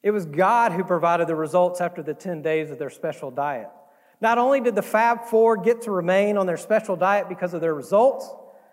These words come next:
they earned the respect of those leaders around them, and more importantly, did not have to compromise their relationship to God,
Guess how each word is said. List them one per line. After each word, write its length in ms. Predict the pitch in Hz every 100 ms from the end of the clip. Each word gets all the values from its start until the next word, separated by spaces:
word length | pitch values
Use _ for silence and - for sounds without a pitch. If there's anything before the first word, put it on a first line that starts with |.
| _ _ _ _ _ _ _ _ _ _
they 120 | - 156
earned 260 | 202 233
the 60 | 202
respect 560 | 151 - - 208 208
of 100 | 156
those 240 | 139 175 151
leaders 380 | 165 185 151 135
around 340 | 135 151 165
them, 140 | 101 - _ _ _ _ _ _
and 320 | 208 262 220
more 220 | 185 214 208
importantly, 640 | 185 247 247 170 156 156 139
did 160 | 135 240
not 200 | 254 214
have 220 | 196 208
to 80 | 196
compromise 840 | - - 240 185 135 123 123 131 135
their 160 | 151
relationship 800 | 151 151 214 208 131 - 120 120 _ _ _ _
to 100 | -
God, 400 | 185 202 208 160